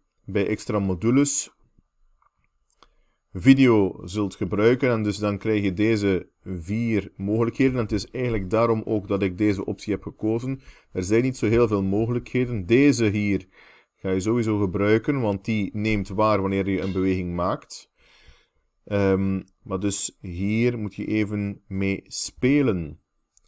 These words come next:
En dus probeer op zijn minst de bal naar beneden te krijgen met camerabeweging. Ehm, en uiteraard, als je de rand raakt, kun je je richting omdraaien, zodat die daarna weer naar boven ver-,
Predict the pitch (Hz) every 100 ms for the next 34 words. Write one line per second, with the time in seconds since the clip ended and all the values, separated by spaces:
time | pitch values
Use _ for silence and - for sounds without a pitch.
0 | _ _ _ - 101 104 - 113 101 117
1 | 151 156 - 139 143 156 - - 113 98
2 | 98 113 147 147 110 101 90 95 104 123
3 | 127 123 123 135 139 131 101 113 120 -
4 | 110 113 120 123 123 131 131 156 170 _
5 | - - - _ 104 104 104 104 104 107
6 | - 110 123 139 147 - 101 98 101 110
7 | 117 - 104 98 90 95 92 90 82 87
8 | 95 120 - - 117 117 120 120 120 -
9 | 98 98 92 92 98 110 - 95 107 104
10 | 98 104 104 104 95 98 98 98 92 95
11 | 92 98 101 98 95 92 87 95 92 92
12 | 90 87 87 92 87